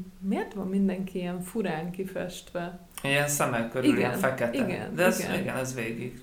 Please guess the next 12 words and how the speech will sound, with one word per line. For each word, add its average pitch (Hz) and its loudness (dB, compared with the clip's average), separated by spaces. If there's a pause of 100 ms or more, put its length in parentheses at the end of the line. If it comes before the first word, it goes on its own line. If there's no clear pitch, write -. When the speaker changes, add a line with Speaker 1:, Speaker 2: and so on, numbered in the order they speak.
Speaker 2:
nem - -4
Speaker 1:
Igen, 196 2
Speaker 2:
tudom. 196 2
Speaker 1:
végig, 269 2
és - -2
akkor 247 -2
utána - 0
néztem 196 -2
egy 196 -2
kicsit, 254 -4
és, 208 -2
ö, 196 4